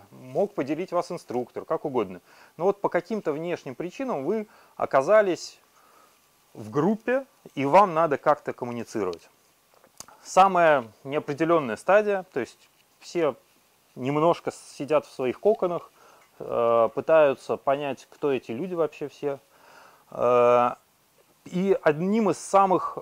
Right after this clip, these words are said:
бо-, главных задач на этой стадии является установка неких общих целей, в первую очередь, и общих норм.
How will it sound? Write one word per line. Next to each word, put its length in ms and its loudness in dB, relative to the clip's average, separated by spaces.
бо-, 460 2
главных 600 4
задач 600 4
на 140 -2
этой 160 -4
стадии 580 2
является 480 -2
установка 580 -2
неких 540 -8
общих 440 -8
целей, 380 -2
в 40 -12
первую 300 -2
очередь, 460 -6
и 40 -6
общих 340 -4
норм. 260 -4